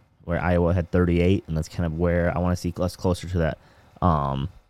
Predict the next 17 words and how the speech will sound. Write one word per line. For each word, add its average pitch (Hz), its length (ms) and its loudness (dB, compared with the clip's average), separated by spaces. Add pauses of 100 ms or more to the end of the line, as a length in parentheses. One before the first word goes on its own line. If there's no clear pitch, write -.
(480)
forty, 95 520 6 (1700)
forty 95 220 6
point 90 360 0
total 85 300 2
type 85 280 0
of 85 120 -2
goal. 85 360 4 (1160)
Then 87 800 2 (960)
we 101 160 2
had 95 240 0
gave 95 240 4
up 82 300 0 (120)
two, 120 560 4 (440)
we 107 80 -2
had 95 160 -2
two 131 160 2
penalties. 110 1300 0